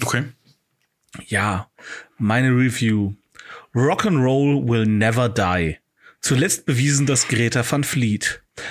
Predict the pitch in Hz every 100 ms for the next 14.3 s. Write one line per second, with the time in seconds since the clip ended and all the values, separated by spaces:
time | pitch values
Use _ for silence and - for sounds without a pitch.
0 | - - 123 170 180 208 127 131 160 185
1 | - 127 - - 127 151 175 - - 127
2 | 120 120 135 156 139 92 127 135 - 120
3 | 120 123 - 135 107 98 135 135 131 -
4 | - _ 113 135 - 117 113 107 113 147
5 | - 139 117 104 101 117 - - - -
6 | - - - 110 127 - 113 - 165 -
7 | 143 127 - 120 113 - 113 127 117 120
8 | 123 - - 95 104 - 123 104 95 -
9 | - - 151 127 - 123 - 120 113 110
10 | - - - - _ - - - - -
11 | 165 185 160 139 123 - 123 156 151 -
12 | 127 117 139 175 147 131 117 135 - 120
13 | 143 131 127 - 151 151 165 156 151 143
14 | 135 135 -